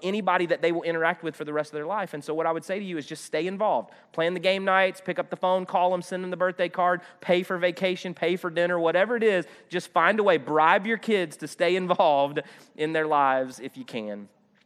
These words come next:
And so I would also say to you today, if you're a family and, and dad's just not involved at all, if you're a child that doesn't really have a relationship with your father, i-, if you're a single mom, i-, i-, if there's brokenness in the home, brokenness in the relationship, I would say to you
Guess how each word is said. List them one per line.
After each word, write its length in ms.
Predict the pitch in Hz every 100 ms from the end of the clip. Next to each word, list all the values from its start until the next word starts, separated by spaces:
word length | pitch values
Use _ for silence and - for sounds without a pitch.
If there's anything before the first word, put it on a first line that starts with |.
| _ _ 135
And 120 | -
so 220 | 190 175
I 140 | 151
would 120 | 170 170
also 260 | 185 -
say 220 | 180 165
to 140 | 147 147
you 80 | 135
today, 240 | 131 131
if 100 | 127
you're 120 | 165
a 40 | 160
family 480 | 151 143 139 135
and, 240 | 127 127 123
and 180 | 127 120
dad's 260 | 131 165
just 180 | 170 156
not 200 | 151 143
involved 340 | 131 127 135 123
at 80 |
all, 340 | 113 139 - - _ _ _
if 80 | 143
you're 100 | 131
a 40 |
child 540 | - 135 147 156 156
that 120 | 135 123
doesn't 220 | 147 147
really 160 | 143
have 200 | 139 139
a 40 | 139
relationship 680 | 135 143 143 147 - 147
with 100 | 143
your 100 | 135
father, 560 | 131 139 139 151 175 202 - - _ _ -
i-, 60 |
if 300 | 120 135 -
you're 120 | 160
a 40 | 165
single 360 | - 185 170
mom, 500 | 156 151 160 170 165
i-, 40 | 139
i-, 300 | 131 135 139
if 160 | 139 -
there's 180 | 160
brokenness 680 | 135 139 156 170 180 175 165
in 160 | 160 151
the 80 | 139
home, 280 | 165 160
brokenness 460 | 156 160 165 170 -
in 80 | 156
the 80 | 139
relationship, 640 | 139 151 151 156 - 156
I 140 | 95
would 160 | 156 156
say 240 | - 156
to 120 | 160 170
you 300 | 165 175